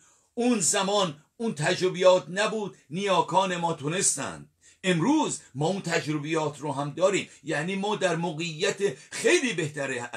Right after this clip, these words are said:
بهتری هستیم. چرا؟ چون میگه: "زخمی که من رو نکشه، قوی ترم می‌کنه." پس ما خیلی قوی تر شدیم. دوستان، تا می‌تونید این پست ها رو برای دیگران پخش بکنید.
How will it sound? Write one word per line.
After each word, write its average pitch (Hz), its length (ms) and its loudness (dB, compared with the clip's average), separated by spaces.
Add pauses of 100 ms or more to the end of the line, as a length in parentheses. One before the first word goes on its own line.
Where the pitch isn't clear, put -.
(120)
بهتری 139 400 -6
هستیم. 123 260 -6 (100)
چرا؟ 247 460 6 (1000)
چون 127 200 -8
میگه: 131 520 2 (360)
"زخمی 139 580 -2
که 131 220 -2
من 131 320 -2
رو 135 200 -2
نکشه، 135 1000 -2 (720)
قوی 127 300 -4
ترم 113 300 -6
می‌کنه." 85 500 -16 (260)
پس 135 240 -2
ما 143 340 -2 (100)
خیلی 220 460 -4
قوی 143 340 0
تر 135 180 -2
شدیم. 101 400 -10 (260)
دوستان، 170 600 0 (160)
تا 202 160 0
می‌تونید 160 640 -4 (140)
این 185 140 -6
پست 160 340 -2
ها 175 120 4
رو 156 120 2
برای 147 280 0
دیگران 139 540 -2 (260)
پخش 196 340 0
بکنید. 208 560 0